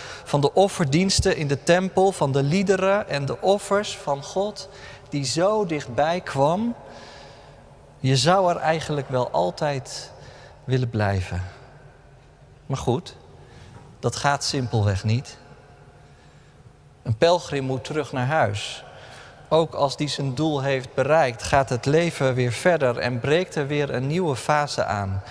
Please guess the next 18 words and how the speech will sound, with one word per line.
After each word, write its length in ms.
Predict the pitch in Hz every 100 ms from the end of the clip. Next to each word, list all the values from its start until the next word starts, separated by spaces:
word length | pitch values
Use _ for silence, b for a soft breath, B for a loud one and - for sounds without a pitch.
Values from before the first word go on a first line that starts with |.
| B B B
En 140 | B 139
mag 240 | 170 214
hij 180 | 196 180
onderweg 640 | 160 156 127 143 202 -
naar 220 | 170 143 131
een 160 | 127
dorpje 480 | 135 175 - - 131
ergens 600 | - 139 135 131 120 -
ver 260 | - 127 113
weg. 380 | 95 95 - - - - - - - - - - - - - - - - - - - - - -
En 120 | - 123
tegelijkertijd, 800 | 147 143 151 170 151 160 160 156
hij 120 | 139
ziet 220 | 170 151
er 100 | 147
misschien 460 | 131 - 147 135 113
bar 220 | 139 143
tegenop. 640 | 151 143 143 - 95 -